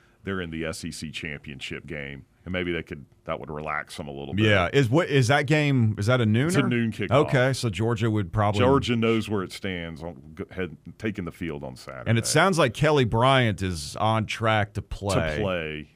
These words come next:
Speaker 1: I think he was pretty close last week, but they just decided not to
Speaker 2: Yeah,
Speaker 1: do
Speaker 2: that was
Speaker 1: it.
Speaker 2: a, a whole weird thing where
Speaker 1: Yeah.
Speaker 2: it sounded almost like Kelly Bryant was deciding that he wasn't playing.
Speaker 1: Yeah.
Speaker 2: "I'm not a hundred percent. I'm not playing." <laughs>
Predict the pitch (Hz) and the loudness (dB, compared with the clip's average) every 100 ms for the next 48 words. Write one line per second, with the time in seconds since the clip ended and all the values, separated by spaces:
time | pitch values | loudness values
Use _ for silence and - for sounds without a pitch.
0 | _ 104 302 - 107 87 - - 196 143 | _ -8 -6 -6 -8 -10 -14 -4 -2 -2
1 | 87 - 107 98 82 - 82 78 - 82 | -6 -6 -2 -2 -4 -8 -6 -6 -6 -12
2 | 71 80 82 80 78 76 - 76 73 73 | -10 -8 -8 -8 -12 -14 -10 -8 -6 -8
3 | 67 _ _ _ _ _ _ - 82 67 | -12 _ _ _ _ _ _ -6 -4 -4
4 | - 123 123 175 175 131 110 104 104 123 | 0 4 4 4 4 2 2 0 2 2
5 | 117 110 110 101 - 120 113 101 90 76 | 4 2 0 -2 -2 2 2 4 2 0
6 | - 127 147 98 95 95 98 - 87 - | 0 0 2 2 0 0 -2 -2 -4 -2
7 | 127 113 87 95 104 92 71 78 87 - | 0 0 0 0 0 0 -4 -8 -6 -2
8 | 87 85 87 87 82 104 92 92 85 69 | 0 0 -2 -2 -2 0 0 -2 -4 -8
9 | 92 85 80 80 101 90 87 131 127 113 | -6 -4 -2 0 0 2 2 4 4 4
10 | 120 113 - 87 - 107 87 82 92 - | 2 0 -2 -6 -2 -2 -2 -2 -4 -4
11 | 98 92 - 113 143 - 277 | -4 -2 2 2 2 -4 -6